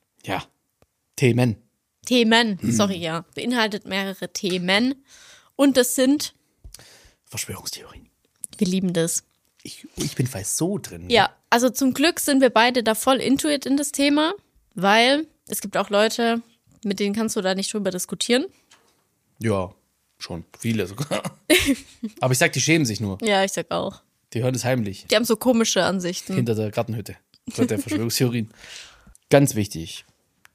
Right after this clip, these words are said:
Speaker 1: diese Folge, Disclaimer schon mal vorweg. Wir werden heute ein paar Themen besprechen, die wir zum einen über den Fragesticker bei Instagram bekommen haben,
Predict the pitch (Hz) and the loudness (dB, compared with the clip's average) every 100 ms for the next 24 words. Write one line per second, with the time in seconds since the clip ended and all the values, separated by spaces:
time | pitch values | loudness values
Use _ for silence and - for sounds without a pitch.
0 | - 127 131 120 - 104 92 98 156 220 | -2 2 4 4 2 0 0 -2 0 -2
1 | _ _ _ 143 143 - 120 110 101 90 | _ _ _ -4 -2 0 2 4 4 0
2 | - 90 87 82 - 104 113 165 - - | -4 -6 -6 -6 -4 0 2 0 -2 -18
3 | - - - _ _ _ - 135 156 160 | -20 -20 -20 _ _ _ 2 6 6 6
4 | 151 135 131 123 147 139 - - 139 165 | 2 2 0 2 2 2 0 -2 -4 0
5 | 147 127 120 - 107 107 147 - 147 123 | 0 2 0 0 -4 0 0 0 -2 2
6 | 117 107 104 - 120 143 117 - 127 117 | 2 2 -2 -2 0 2 0 -2 -4 -4
7 | - - - 147 131 123 - 127 120 120 | -4 -4 -4 0 0 0 0 0 2 0
8 | 120 | 0